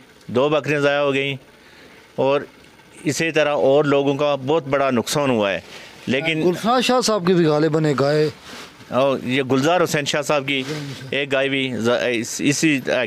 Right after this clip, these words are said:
Speaker 1: طرح ضائع ہو گئی ہے۔
Speaker 2: یہ
Speaker 1: لیکن
Speaker 2: کوئی پراسرار بیماری ہے غالباً۔ ڈاکٹروں کو سے آپ نے رابطہ کرنے کی کوشش بھی کی تھی، ابھی تفصیلات بتائیں گے آپ۔
Speaker 1: ڈا-، ڈاکٹر صاحب سے رابطہ کرنے کی، کی، کی کوشش کی،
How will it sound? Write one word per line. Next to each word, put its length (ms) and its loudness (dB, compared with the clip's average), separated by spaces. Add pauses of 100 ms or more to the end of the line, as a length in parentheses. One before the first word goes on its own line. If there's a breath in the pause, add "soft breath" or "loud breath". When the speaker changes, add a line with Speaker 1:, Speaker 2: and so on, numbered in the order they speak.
(400)
Speaker 1:
طرح 200 0
ضائع 280 0
ہو 200 0
گئی 200 -2
ہے۔ 60 -4
Speaker 2:
یہ 40 -10 (460 loud breath)
Speaker 1:
لیکن 300 0
Speaker 2:
کوئی 300 2 (120)
پراسرار 500 2
بیماری 460 2
ہے 60 2
غالباً۔ 580 2
ڈاکٹروں 340 2
کو 100 4
سے 120 0
آپ 320 2
نے 100 4
رابطہ 280 0
کرنے 280 2
کی 60 2
کوشش 320 2
بھی 140 0
کی 100 0
تھی، 100 2
ابھی 200 2
تفصیلات 480 0
بتائیں 300 -8
گے 60 -8
آپ۔ 160 -12
Speaker 1:
ڈا-، 420 -6
ڈاکٹر 320 0
صاحب 220 -2
سے 100 2
رابطہ 320 -2
کرنے 300 -2
کی، 120 -4
کی، 140 -2
کی 160 0
کوشش 340 -2
کی، 200 -4